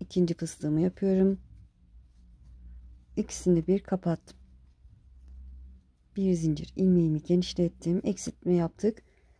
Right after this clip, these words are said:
Şimdi iki tane üçlü fıstık yapacağım. Tepeye, dibine.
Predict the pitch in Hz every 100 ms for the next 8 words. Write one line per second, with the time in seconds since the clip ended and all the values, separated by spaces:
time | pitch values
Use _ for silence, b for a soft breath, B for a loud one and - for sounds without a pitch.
0 | _ _ - 185 208 - - - 185 175
1 | 208 190 180 - - - 151 - - -
2 | 185 185 160 135 - 175 180 185 190 190